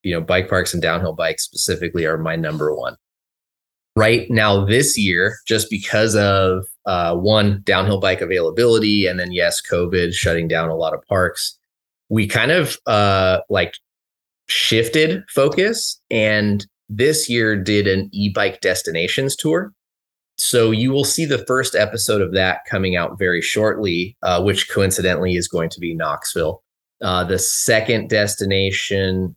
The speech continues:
is going to be Oak Ridge, Oregon, which is another really popular trail community and hub. And so we're gonna have a couple of seasons this year, or co-, sorry, a couple of episodes this year. And the goal is to, you know,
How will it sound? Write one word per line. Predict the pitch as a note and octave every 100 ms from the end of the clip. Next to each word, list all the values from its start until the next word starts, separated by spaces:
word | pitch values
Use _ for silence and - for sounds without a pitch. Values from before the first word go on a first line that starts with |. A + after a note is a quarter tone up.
| _
is | F#2+ F#2 F2+ F2+ F2 F2 -
going | F2+ F2
to | F2 F2
be | F2 -
Oak | G2 G2 G#2
Ridge, | G2 F#2+ -
Oregon, | A2+ B2+ C3 B2+ B2 B2+
which | G2+ F#2+
is | F#2
another | F2+ F#2 F#2+ F#2 F2+ -
really | G2 F#2 F#2 E2+
popular | - F2 - F2+
trail | E2+ - F2
community | F2 F2+ F2 F2 F2
and | D#2+
hub. | F2 E2+ E2 _ _ _ -
And | F#2 F#2
so | - G2+ G2+
we're | B2 A#2
gonna | B2+
have | C#3 C3+
a |
couple | A#2 A#2 A2 A2
of |
seasons | G2+ G#2+ G2+ G2+ F#2
this | F#2 F2+ -
year, | G2 F#2+ F#2 F#2 - _ _ _ _ _ -
or | G2+ G2
co-, | A#2
sorry, | - F#2+
a | E2+
couple | A2 G2+
of | F#2
episodes | A2+ A#2 G#2 G2 F#2+
this | F#2+ F2+ -
year. | F#2 F2 - _ _ _ _
And | - A#2
the |
goal | A2+ C#3+ E3 C3+
is | G#2+ -
to, | - G#2 G2 F#2+ F#2+
you | A2
know, | G2 F2+ F#2+